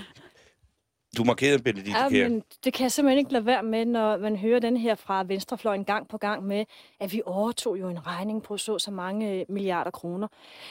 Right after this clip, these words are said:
Speaker 2: De glemmer hver gang at fortælle, at da krisen ramte Danmark, så var gælden sådan set betalt væk. Og det, vi så måtte gøre,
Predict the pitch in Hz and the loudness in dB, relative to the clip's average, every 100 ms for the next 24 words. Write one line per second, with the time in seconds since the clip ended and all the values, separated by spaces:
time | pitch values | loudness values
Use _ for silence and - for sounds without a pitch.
0 | - _ _ _ 277 247 269 320 269 269 | -20 _ _ _ 2 6 4 6 4 2
1 | 240 233 233 - 254 240 247 - 214 254 | -2 -4 -6 0 2 4 2 -2 0 4
2 | 277 311 196 226 180 175 202 220 - 240 | 4 4 2 0 -4 -4 -4 -4 0 4
3 | 254 220 202 165 151 _ _ _ - 208 | 4 2 0 0 -4 _ _ _ -8 -6
4 | 254 254 208 226 233 226 - - 214 180 | -4 -4 -2 -4 -2 -4 -4 -4 -2 -2
5 | 165 185 - _ - - - 208 262 285 | -4 -6 -10 _ -20 -16 -2 2 4 4
6 | 311 - 247 262 - 202 233 | 4 2 2 2 2 2 2